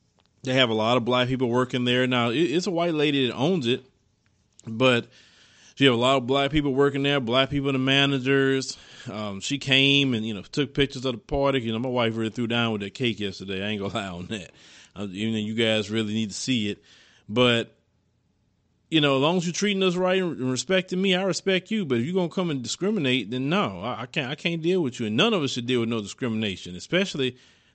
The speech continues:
telling us we can't wear our, our natural hair to come out of our head. Not something that's just foreign, that's not belong there, but our natural hair. Forget that. We must stand up and have respect for ourselves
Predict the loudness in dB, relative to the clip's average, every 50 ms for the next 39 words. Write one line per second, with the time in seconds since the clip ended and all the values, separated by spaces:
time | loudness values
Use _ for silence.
0 | _ _ 0 2 4 4 4 2 2 0 2 0 -2 0 2 2 0 2 2 0
1 | 0 0 2 0 0 -2 -4 -8 -8 -6 -4 -2 -2 -2 -2 0 2 2 0 0
2 | -2 -4 -4 -4 -4 -2 0 0 2 2 0 -4 -8 -6 -4 0 0 2 0 0
3 | 0 -2 -2 -4 -4 -2 -2 -2 -2 -2 -2 -6 -10 -14 _ _ _ _ _ _
4 | _ _ _ 0 4 4 4 4 4 2 2 2 2 0 2 2 0 0 0 -2
5 | -4 -4 0 0 2 4 4 2 2 2 0 -2 -2 -2 -2 -2 -2 -4 -6 -12
6 | _ -14 -10 -8 -6 -2 2 4 4 4 4 2 0 0 -2 -2 -2 -6 -10 _
7 | _ _ _ _ _ _ 0 0 0 2 2 2 2 2 0 -2 -2 0 2 4
8 | 4 2 2 -2 -4 -2 -2 -2 -2 0 0 2 2 2 0 0 0 0 0 0
9 | -2 -6 -14 -16 _ -10 -8 -4 -2 -2 0 0 0 0 -2 -2 -2 -4 -6 -4
10 | -4 -2 -2 -2 -4 -4 -8 -8 -8 -8 -4 -2 -2 -2 -2 -4 -8 -6 -2 0
11 | 0 0 -2 -4 -4 0 2 2 4 4 2 0 -2 -4 -6